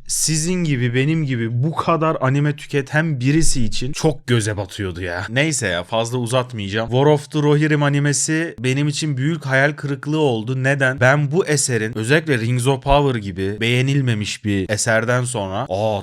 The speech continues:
tamam abi meğerse mevzu animeymiş ya. Bizim animeye ihtiyacımız varmış." olacak diye düşündüm insanlar. Hani bu eserin iyi çıkmasıyla birlikte. Ama filmin anime olacağı duyurulduğu andan itibaren "Ulan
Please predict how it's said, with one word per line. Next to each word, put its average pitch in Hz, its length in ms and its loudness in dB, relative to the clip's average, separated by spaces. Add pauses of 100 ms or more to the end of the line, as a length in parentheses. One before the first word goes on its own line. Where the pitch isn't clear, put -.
tamam 110 320 0
abi 104 340 -2
meğerse 120 560 0
mevzu 110 400 -2
animeymiş 120 760 0
ya. 92 240 -2
Bizim 120 220 -4
animeye 147 420 2
ihtiyacımız 113 640 -2
varmış." 101 480 -4
olacak 123 580 2
diye 110 220 -2
düşündüm 104 380 -6
insanlar. 104 640 -4
Hani 87 160 -6
bu 101 100 0
eserin 95 340 -4
iyi 101 240 -4
çıkmasıyla 90 580 -6
birlikte. 85 380 -6
Ama 113 360 0
filmin 127 500 0
anime 131 360 0
olacağı 120 880 0
duyurulduğu 123 880 -2
andan 123 360 0
itibaren 113 600 -2
"Ulan 117 260 -2